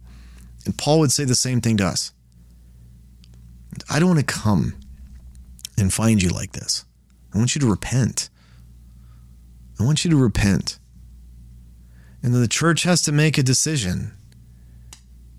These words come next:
Do we repent so that we can have fellowship with God?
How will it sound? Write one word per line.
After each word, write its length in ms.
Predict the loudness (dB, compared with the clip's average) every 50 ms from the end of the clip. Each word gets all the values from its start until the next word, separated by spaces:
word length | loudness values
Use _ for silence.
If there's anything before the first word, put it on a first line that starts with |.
| -20 -20 -20 -20 -20 -20 -12 -4
Do 100 | -2 0
we 100 | 2 4
repent 520 | 4 2 2 0 0 2 2 4 4 2
so 120 | 0 0 0
that 60 | 0
we 60 | 2
can 80 | 2 2
have 100 | 2 0
fellowship 540 | 0 0 2 2 2 2 0 -2 0 2 2
with 440 | 2 4 2 0 -2 -6 -12 -16 -20 -20 _ _ -20 -20 -20 -20 -20 -20 -10 -4
God? 420 | 0 2 2 4 4 2 2 0